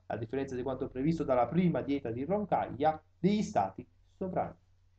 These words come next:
la cui autonomia amministrativa e politica, le cui libere istituzioni erano sancite dall'esplicito riconoscimento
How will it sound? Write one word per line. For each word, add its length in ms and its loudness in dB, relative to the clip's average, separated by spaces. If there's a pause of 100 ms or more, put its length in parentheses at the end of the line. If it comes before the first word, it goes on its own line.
(300)
la 140 -4
cui 240 6
autonomia 540 6
amministrativa 680 0
e 80 0
politica, 640 -2
le 120 -6
cui 200 -2
libere 580 0
istituzioni 840 2 (200)
erano 560 0 (960)
sancite 760 4 (3250)
dall'esplicito 640 2
riconoscimento 920 -4